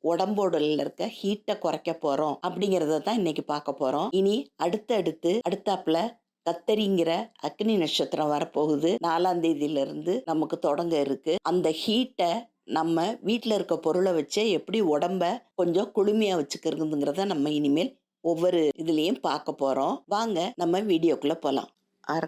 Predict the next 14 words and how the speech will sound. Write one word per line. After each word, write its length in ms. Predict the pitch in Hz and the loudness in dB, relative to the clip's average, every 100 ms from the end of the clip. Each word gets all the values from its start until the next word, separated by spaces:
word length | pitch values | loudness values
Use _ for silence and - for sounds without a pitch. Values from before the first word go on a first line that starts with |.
| - | -4
கப் 220 | 165 - 180 | -6 -2 0
அளவுக்கு 520 | 156 160 147 143 143 170 220 _ _ _ 135 | 0 -2 -4 -2 -2 -2 -4 _ _ _ -4
பார்லி 320 | 170 180 170 151 | -2 0 0 0
அரிசி 260 | 127 - 208 | -2 -4 -4
எடுத்திருக்கேன். 500 | 143 - 143 - 135 - _ _ _ _ _ _ _ _ _ _ _ _ _ _ _ _ _ _ _ _ _ _ - | -4 -4 -8 -6 -8 -10 _ _ _ _ _ _ _ _ _ _ _ _ _ _ _ _ _ _ _ _ _ _ -4
பார்லி 420 | 156 170 - 165 | -2 0 0 2
உங்க 140 | 156 143 139 | 2 2 2
எல்லாருக்குமே 460 | 143 139 143 151 143 | 0 -2 -2 -4 -2
தெரியும், 260 | 147 165 208 | 0 0 0
அதுவும் 240 | 156 175 156 | 0 0 2
ஒரு 100 | 143 135 | 2 0
தானிய 260 | 143 165 151 | 0 0 0
வகையை 240 | 135 139 131 - | 0 0 0 0
சேர்ந்தது 380 | 135 135 127 | -2 0 -2